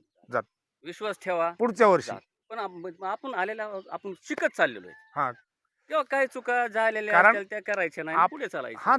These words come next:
Speaker 1: तेच ना.
Speaker 2: रेस्टमध्ये काम आपण ताकदीनं करूयात.
Speaker 1: हो.
Speaker 2: स्वतःचा तेहतीस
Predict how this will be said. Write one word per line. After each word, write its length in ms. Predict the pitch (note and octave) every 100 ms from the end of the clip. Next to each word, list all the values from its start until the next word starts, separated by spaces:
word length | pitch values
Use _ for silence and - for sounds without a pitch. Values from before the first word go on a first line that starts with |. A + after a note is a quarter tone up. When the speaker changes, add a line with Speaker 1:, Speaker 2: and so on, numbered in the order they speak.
| A#3
Speaker 1:
तेच 160 | D4+ C#4
ना. 220 | A#3 G#2+ - - - - _ _ F#3
Speaker 2:
रेस्टमध्ये 540 | C4 B3+ A#3+ B3 A#3+ A#3
काम 200 | A#3 A3+
आपण 260 | A3+ A3+
ताकदीनं 500 | G#3 C4+ B3+ - B3
करूयात. 380 | A#3 A3+ A3 A3
Speaker 1:
हो. 520 | _ _ G3 F#3 D#3+ D#3+
Speaker 2:
स्वतःचा 480 | _ F#3+ G#3 G#3
तेहतीस 320 | F#3+ A3 G#3+